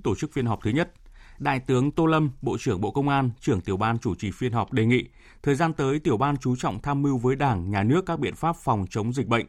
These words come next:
và phục hồi phát triển kinh tế xã hội, không để bị động, bất ngờ trong mọi tình huống,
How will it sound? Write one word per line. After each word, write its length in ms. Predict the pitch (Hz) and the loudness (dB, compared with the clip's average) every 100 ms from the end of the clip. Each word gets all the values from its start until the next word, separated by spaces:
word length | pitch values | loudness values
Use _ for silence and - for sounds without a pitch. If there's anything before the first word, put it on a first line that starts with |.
| - | -8
và 240 | 92 98 | -4 -4
phục 240 | 87 123 - | -2 -6 0
hồi 240 | 113 95 | 2 2
phát 220 | - 147 | -2 -6
triển 160 | - 90 | -4 -4
kinh 200 | - 104 | -4 -4
tế 100 | 104 | -4
xã 120 | 117 | -2
hội, 240 | 139 135 - - - - | 0 0 -2 -14 -20 -20
không 240 | - 175 170 | -4 -4 0
để 140 | 104 | -2
bị 200 | 104 131 | 0 0
động, 180 | 135 123 - | 0 -2 -4
bất 220 | 185 165 | -4 0
ngờ 220 | 123 104 | 2 2
trong 300 | - 131 117 | 0 -2 0
mọi 140 | 127 98 | -2 0
tình 140 | 113 | 0
huống, 280 | 107 107 | 2 0